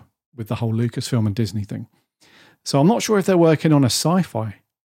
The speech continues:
kind of thing, and this is just a bit of early concept art, and she's teasing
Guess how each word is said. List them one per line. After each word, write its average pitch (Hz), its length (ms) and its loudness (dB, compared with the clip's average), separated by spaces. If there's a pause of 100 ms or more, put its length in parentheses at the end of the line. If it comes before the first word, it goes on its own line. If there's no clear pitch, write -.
(260)
kind 117 180 -4
of 107 100 -6
thing, 117 300 -2 (300)
and 135 80 4
this 139 140 2
is 131 80 0
just - 200 -2
a 127 60 2
bit 139 140 -2
of 127 100 0
early 113 240 2
concept 131 540 -4
art, 110 180 -4
and 117 120 -6
she's 113 200 -8
teasing 110 560 -2